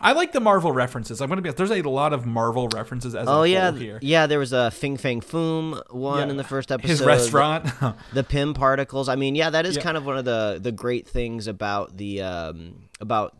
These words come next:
Speaker 2: these animated universes. I, I believe if they're running the sa-, if they're running the same rules that the animated stuff goes through, they don't have to clear as much stuff. Even
Speaker 1: Yeah.
Speaker 2: though, like, Disney is now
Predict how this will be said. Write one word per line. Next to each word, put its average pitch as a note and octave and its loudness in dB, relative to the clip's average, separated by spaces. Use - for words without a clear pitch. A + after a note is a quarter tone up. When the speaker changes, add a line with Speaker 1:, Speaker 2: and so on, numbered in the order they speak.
Speaker 2:
these A2 -8
animated A2+ -2
universes. F2+ -10
I, F2+ -8
I A2+ -10
believe C#3+ -4
if D3+ -6
they're C3+ -2
running B2 -2
the A2+ -2
sa-, - -4
if A2 -10
they're A#2+ -2
running A#2+ -4
the A2 -4
same A2+ -6
rules A2 -4
that G2+ -6
the G#2+ -6
animated A2+ -4
stuff F#2+ -8
goes F#2+ -6
through, G2+ -8
they G#2 -6
don't A#2 -6
have B2 -10
to A2+ -8
clear D3+ -6
as G2 -6
much - -8
stuff. - -10
Even D3+ 0
Speaker 1:
Yeah. C#3+ -2
Speaker 2:
though, C#3 2
like, A#2+ 0
Disney A#2 -4
is G#2 -8
now G#2 -4